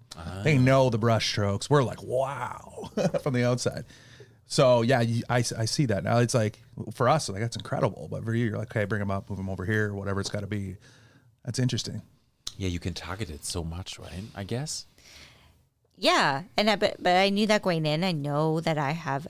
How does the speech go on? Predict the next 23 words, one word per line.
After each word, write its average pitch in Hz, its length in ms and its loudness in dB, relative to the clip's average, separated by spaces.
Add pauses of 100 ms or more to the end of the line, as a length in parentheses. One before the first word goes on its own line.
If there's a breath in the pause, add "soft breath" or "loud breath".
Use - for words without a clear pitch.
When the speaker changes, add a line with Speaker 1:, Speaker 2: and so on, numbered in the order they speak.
Speaker 3:
a 151 220 -2
small 143 1080 -2
upper - 260 -2
body 180 300 -2
for - 180 -8
the 147 100 -6
category 151 560 -8
that 135 180 -6
I'm 156 320 -6
in. 254 400 -4 (800)
Um, 143 680 -6 (360)
so 175 140 -4
it's 196 120 -2
just - 160 -4
something 170 360 -2
that 151 320 -4
I - 60 -4
have 165 120 -6
to 170 80 -4
work 147 260 -2
on 156 280 0 (280)
Speaker 1:
Mm. 180 80 -6
Speaker 3:
more. 170 320 -2